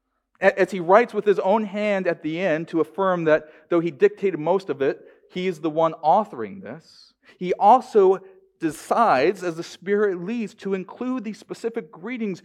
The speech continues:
because he knows what it is to get a note from a friend. Especially in the days when you can't just go into any place and for ninety-nine cents get some paper. This is a tangible token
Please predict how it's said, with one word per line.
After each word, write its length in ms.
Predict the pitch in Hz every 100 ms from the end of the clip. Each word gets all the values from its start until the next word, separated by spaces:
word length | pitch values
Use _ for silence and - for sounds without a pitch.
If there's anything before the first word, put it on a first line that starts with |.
| - _
because 320 | 208 208 202
he 140 | - 196
knows 500 | 190 262 254 226 180
what 220 | 190 214
it 100 | 214
is 280 | 240 220 -
to 140 | -
get 200 | 160 226
a 40 |
note 240 | 175 208 208
from 160 | 185
a 40 | 143
friend. 400 | - 175 98 - _ _ _ _ _ _ _ _ _ _ _ _
Especially 400 | - - 202 196
in 80 | 175
the 80 | 151
days 280 | 165 165 131
when 120 | 135
you 60 | 127
can't 240 | 170 151
just 160 | 147 131
go 240 | 156 156
into 280 | 147 147 139
any 220 | 160 190
place 400 | 185 147 139 139
and 100 | 143
for 120 | -
ninety-nine 480 | 135 143 143 139 131
cents 360 | - 196 156 - - _
get 160 | 151
some 140 | - 143
paper. 440 | - 233 233 101 - _
This 200 | 233 233
is 100 | 202
a 60 |
tangible 680 | 165 - - 240 320 285 277
token 460 | 233 233 240 -